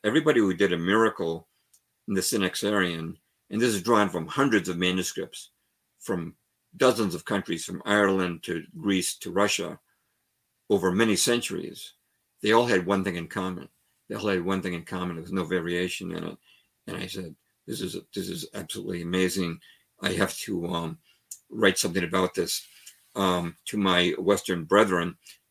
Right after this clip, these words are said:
to at least give them an opportunity to know about these things."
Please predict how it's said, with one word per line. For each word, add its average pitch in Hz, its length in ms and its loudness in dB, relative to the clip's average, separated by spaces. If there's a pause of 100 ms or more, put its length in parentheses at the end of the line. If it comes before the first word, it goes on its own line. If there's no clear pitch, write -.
to 107 80 -2
at - 100 -2
least 117 360 2 (300)
give 113 160 6
them 101 140 4
an 90 100 4
opportunity 87 760 0
to 82 400 -6
know 92 180 -2
about 82 260 -6
these - 180 -10
things." 85 300 -8